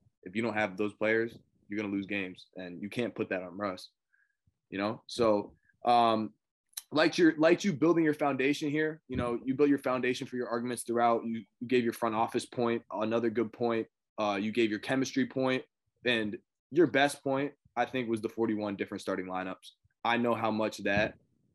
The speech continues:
plays a role into chem-, into, like, how good a team is. And if you have that changing all the time, like, I think back to A A U when I had different dudes joining my team every weekend, like, we weren't winning jack shit.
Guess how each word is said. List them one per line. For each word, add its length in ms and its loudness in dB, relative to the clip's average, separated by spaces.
plays 200 2
a 60 -2
role 460 -2
into 600 -2
chem-, 300 -2
into, 300 -2
like, 160 -2
how 80 0
good 160 -2
a 60 0
team 240 -4
is. 300 -4
And 120 -2
if 80 -4
you 120 2
have 280 0
that 200 2
changing 240 -4
all 100 0
the 60 -2
time, 200 -2
like, 100 -2
I 80 0
think 200 2
back 160 2
to 180 -4
A 40 2
A 60 2
U 240 0
when 120 -6
I 40 -4
had 240 -4
different 260 -4
dudes 220 -2
joining 240 -2
my 100 -4
team 220 -4
every 200 -2
weekend, 360 -2
like, 240 -6
we 140 0
weren't 260 -2
winning 220 -6
jack 240 -6
shit. 320 -4